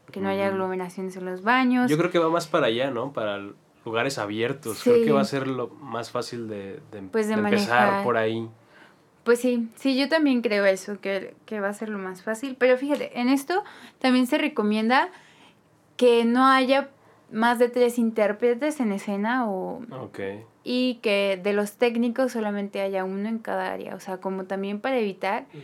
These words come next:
Speaker 2: Lo básico.
Speaker 1: Ajá, que sea como lo más, lo más, lo más básico.
Speaker 2: Oye, fíjate que yo había escuchado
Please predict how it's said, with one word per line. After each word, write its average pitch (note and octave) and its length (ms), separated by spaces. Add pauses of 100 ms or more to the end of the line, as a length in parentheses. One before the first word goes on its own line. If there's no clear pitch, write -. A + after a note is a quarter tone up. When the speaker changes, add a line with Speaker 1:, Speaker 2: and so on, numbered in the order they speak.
(120)
Speaker 2:
Lo G#2 180
básico. A2+ 540
Speaker 1:
Ajá, A3 340
que A3+ 120
sea G#3+ 240
como B3+ 180
lo F#3 180
más, G3 480
lo F#3+ 120
más, F#3 320
lo F#3+ 80
más F#3+ 200
básico. F#3+ 420 (500)
Speaker 2:
Oye, C3+ 180
fíjate E3 260
que D3+ 100
yo B2+ 80
había D3 180
escuchado A#2+ 800